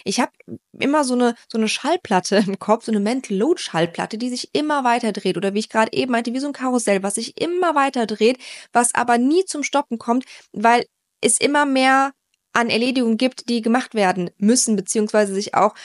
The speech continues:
To-Dos und Planungen und Organisationen wöchentlich, monatlich wiederholen.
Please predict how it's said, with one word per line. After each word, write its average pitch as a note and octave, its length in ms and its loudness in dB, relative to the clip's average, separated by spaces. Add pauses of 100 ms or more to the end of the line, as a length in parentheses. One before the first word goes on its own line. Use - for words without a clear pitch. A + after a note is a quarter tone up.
(180)
To-Dos C4 520 2
und A3+ 160 0
Planungen A#3+ 580 2
und G#3 80 -2
Organisationen A3 920 0
wöchentlich, A#3 520 -2
monatlich A#3 440 0
wiederholen. A3 560 2